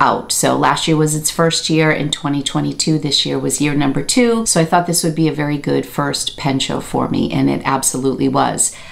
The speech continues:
However, I didn't realize when I booked this that I was going to be in Tokyo, Japan,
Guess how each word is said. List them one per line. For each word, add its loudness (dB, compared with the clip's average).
However, 4
I 4
didn't 2
realize 2
when 2
I 0
booked -4
this 0
that 0
I 2
was 0
going 0
to -4
be 0
in 2
Tokyo, -2
Japan, 2